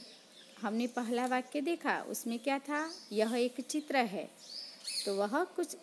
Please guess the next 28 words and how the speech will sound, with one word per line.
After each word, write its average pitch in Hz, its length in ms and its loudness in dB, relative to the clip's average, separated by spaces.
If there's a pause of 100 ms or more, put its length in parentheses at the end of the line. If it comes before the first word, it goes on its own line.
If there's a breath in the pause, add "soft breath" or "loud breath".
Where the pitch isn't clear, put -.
(140)
वहाँ 247 560 2
विशेष 247 460 4
कुछ - 300 -2
नहीं 202 200 0
था। 160 240 -6 (540)
लेकिन 254 480 4
जब 247 280 4
यही 202 500 4
वाक्य 254 360 2
हमने 220 380 0
दोबारा 196 460 2
लिखा 247 420 0 (460)
कि 214 60 -2 (200)
यह 226 420 4 (120)
एक 269 340 0
सुंदर 226 760 6
चित्र - 380 0
है, 175 300 0 (840)
तो 240 60 4
सुंदर 226 480 6
वो 247 160 6
क्या 285 260 8
है? 302 360 4 (100)
इस - 240 2
वाक्य 202 360 2
में 269 380 2
एक 220 240 2
विशेष 254 560 6